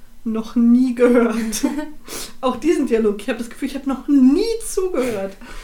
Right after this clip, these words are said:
Speaker 1: Weil ich das jetzt zum ersten Mal richtig gehört habe. Die Hintergrunddarsteller sind so ablenkend.
Speaker 2: <laughs>
Speaker 1: Weil ich dann immer denke, „Hm, was macht der da eigentlich?“ Und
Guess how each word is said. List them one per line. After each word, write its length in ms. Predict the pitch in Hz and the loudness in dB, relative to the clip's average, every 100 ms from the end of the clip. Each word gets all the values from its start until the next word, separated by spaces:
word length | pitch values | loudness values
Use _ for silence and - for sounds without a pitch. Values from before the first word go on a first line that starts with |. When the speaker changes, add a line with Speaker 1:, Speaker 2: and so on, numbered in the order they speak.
| - - - | -14 -14 -2
Speaker 1:
Weil 80 | 247 | 0
ich 60 | |
das 140 | 339 294 | 0 -4
jetzt 180 | 254 - | -6 -4
zum 160 | 262 - | -6 -2
ersten 460 | 269 415 392 - | 2 4 2 0
Mal 140 | 302 349 | 2 2
richtig 460 | - 392 - 359 | 2 -4 -4 -6
gehört 300 | - 277 269 | -4 -8 -6
habe. 280 | 269 208 208 - - - | -8 -8 -10 -14 -18 -4
Die 160 | 277 - - - | -2 -2 -8 -10
Hintergrunddarsteller 1000 | - 320 - 294 - 220 220 214 226 226 | -2 -2 -2 -4 -2 -2 -2 -2 -2 -2
sind 180 | 226 208 | -4 -8
so 360 | 214 240 302 320 | -2 0 2 0
ablenkend. 1160 | 330 339 269 320 381 359 403 403 294 339 - - | -2 0 2 4 4 8 8 8 6 2 -4 -14
Speaker 2:
<laughs> 480 | - - - - | -14 -16 -18 -6
Speaker 1:
Weil 100 | 262 247 | -4 -4
ich 40 | |
dann 120 | 269 | -2
immer 140 | 247 233 | -2 -2
denke, 220 | 214 202 - | -4 -4 -8
„Hm, 180 | 392 220 | -8 -8
was 160 | 180 - | -10 -14
macht 260 | 185 - | -16 -14
der 140 | 208 285 | -12 -10
da 160 | - | -10
eigentlich?“ 360 | - 185 - 196 - | -12 -16 -18 -16 -4
Und 280 | 269 277 | -4 -4